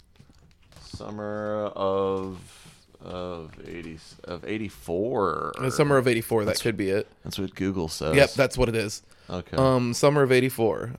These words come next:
Speaker 2: Uh, it's on, it, I'm pretty sure it's a Shudder exclusive, right? So it's on shudder dot com.
Speaker 1: Okay.
Speaker 2: Um, so think of it like Stranger Things, right?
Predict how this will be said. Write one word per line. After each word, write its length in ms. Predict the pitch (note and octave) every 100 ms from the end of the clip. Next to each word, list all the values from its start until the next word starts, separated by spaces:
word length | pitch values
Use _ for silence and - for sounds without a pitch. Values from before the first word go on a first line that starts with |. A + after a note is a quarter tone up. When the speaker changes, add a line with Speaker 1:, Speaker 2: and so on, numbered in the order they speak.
| A#2+
Speaker 2:
Uh, 380 | A#2+ A#2 A2 G#2
it's 400 | B2+ B2 - G#2+
on, 500 | - B2 B2 B2 A2+
it, 160 | - C3
I'm 220 | C3 C3+ C3+
pretty 220 | F#3 F#3+
sure 180 | - D#3
it's 180 | C3+
a 120 | C3 A#2+
Shudder 380 | - B2+ B2+ A#2
exclusive, 720 | - - A#2 G2+ - F2+ - _ -
right? 360 | A2+ A2 -
So 140 | - A2
it's 120 | -
on 180 | A2+ G#2+
shudder 220 | - A2
dot 200 | G#2+ G2+
com. 240 | A2+ A2+ B2
Speaker 1:
Okay. 340 | F2+ - E2+ G2 - - _
Speaker 2:
Um, 760 | A#2+ B2 B2 A#2 A2 G#2+ A2+ A#2 -
so 640 | - - C3+ B2+ B2 B2 - _ _ _
think 300 | B2+ - E3+
of 140 | D#3+ C#3
it 160 | C#3+
like 180 | B2 A#2+
Stranger 340 | - B2+ A2+ G#2+
Things, 300 | - - G#2
right? 240 | A2 A2+